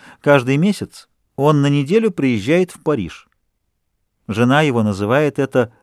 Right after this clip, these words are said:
принудительной службой или недельной барщиной, или ещё страстной неделей. Когда вы с ней ближе познакомитесь,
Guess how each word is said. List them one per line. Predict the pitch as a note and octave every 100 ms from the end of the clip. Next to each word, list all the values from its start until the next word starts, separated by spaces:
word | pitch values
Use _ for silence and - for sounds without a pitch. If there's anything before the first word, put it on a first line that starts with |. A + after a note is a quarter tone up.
| _ _
принудительной | C3 B2+ B2+ A2 D#3+ G3+ F#3+ D#3+ C3+
службой | A#2 - B2 F3 E3+ E3+ E3+ _ _ _ _ _ _ _ _ -
или | G#3+ B3 -
недельной | D#3+ D#3+ C3 G#3+ B3+ A3+ A3
барщиной, | D3+ G#3 - - C#3 F#2 F2 - _ _ -
или | G3 A3+
ещё | F#3 - F3 - -
страстной | - C#3+ C#3+ - - D#3 E3+
неделей. | D3+ A2+ G#2 E2 F#2 _ _ _ _ _ _ _ _ -
Когда | G#2+ A#2
вы | A#2+
с | A#2
ней | B2
ближе | G#2 A#2+ A2 G2
познакомитесь, | G2 G2 G2 G3 G3 A2 -